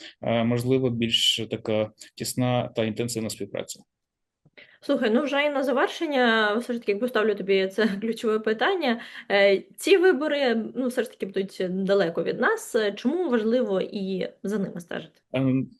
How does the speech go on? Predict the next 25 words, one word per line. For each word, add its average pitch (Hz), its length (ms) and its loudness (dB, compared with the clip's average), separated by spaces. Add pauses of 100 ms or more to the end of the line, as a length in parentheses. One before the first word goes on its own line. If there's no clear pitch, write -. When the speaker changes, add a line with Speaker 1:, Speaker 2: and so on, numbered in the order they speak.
(180)
Speaker 1:
тут, - 380 -8
е, 120 560 4
ну, 139 140 -4
звісно, 123 320 -2
крім 123 180 -2
тих - 160 -2
моментів, 123 320 2
які 117 260 -2
я 117 300 0
сказав 113 400 -2
щодо 110 460 -6
конкретних 107 500 -4
таких - 480 -8 (100)
точкових 107 420 -6
питань, 202 480 -4 (640)
е, 117 40 0 (440)
важливо 135 580 -2
ж, 123 300 -2
е, 117 580 0
що, 120 600 -2 (300)
е, 107 400 0 (420)
протягом 117 680 -2
минулих 123 400 2
двох 123 240 -4
років, 156 320 -8